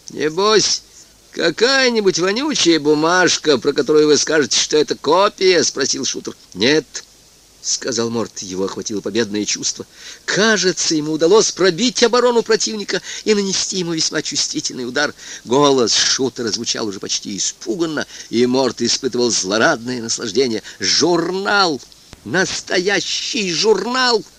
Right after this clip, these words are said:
В трубке снова воцарилось молчание, но теперь Морт терпеливо ждал. Рассказ снова оказался вдруг в центре их отношений. Рассказ и обвинение в плагиате.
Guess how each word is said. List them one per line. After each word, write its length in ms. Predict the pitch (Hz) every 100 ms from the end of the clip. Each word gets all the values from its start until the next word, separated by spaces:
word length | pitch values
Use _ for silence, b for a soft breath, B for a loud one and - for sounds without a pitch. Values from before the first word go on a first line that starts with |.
| - - - - _ -
В 100 | -
трубке 440 | 101 104 - 95
снова 500 | - - 95 104 104 B B B B
воцарилось 500 | - - 98 95 92
молчание, 520 | 98 95 - 95 90 85 B B B -
но 120 | 80
теперь 400 | 82 92 120 117
Морт 320 | 113 117 120
терпеливо 640 | 120 98 120 95 95 95
ждал. 320 | 90 95 92 - _ _ _ _ _ _ _ _ _ _ _ -
Рассказ 640 | 131 165 - - 214 214
снова 560 | - - 196 226 170 104
оказался 520 | - 120 185 170 -
вдруг 240 | 101 151
в 80 | -
центре 460 | - 147 143 117 98
их 160 | 104
отношений. 520 | 95 - 92 101 85 78 _ - B B B -
Рассказ 760 | 101 - - 110 127 117 - - _ _ -
и 80 | -
обвинение 640 | 98 95 107 110 113 113 107
в 120 | -
плагиате. 640 | 98 101 110 127 120 -